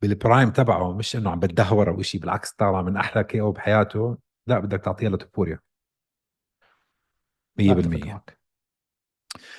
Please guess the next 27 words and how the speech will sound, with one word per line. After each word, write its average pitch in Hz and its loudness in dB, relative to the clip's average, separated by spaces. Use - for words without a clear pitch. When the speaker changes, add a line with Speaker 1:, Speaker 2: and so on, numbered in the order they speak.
Speaker 1:
طيب، 98 6
هيك 131 6
ختمنا 127 4
على 104 4
الموضوع 107 4
هاد. 113 4
شو - 0
رأيك 147 6
Speaker 2:
أوكي. 120 0
Speaker 1:
بالإيفنت 110 2
اللي 95 -4
حضرناه 101 2
هلا 95 2
بإدمنتون، 87 -4
كندا، 90 0
اللي 98 0
هو 95 8
Speaker 2:
<laughs> 95 2
Speaker 1:
المين 101 4
event 110 4
بين 101 0
أميل 107 4
بازي 101 4
وبراندن 92 -2
مورينو؟ 87 -8
أعطينا 110 2
هيك 107 2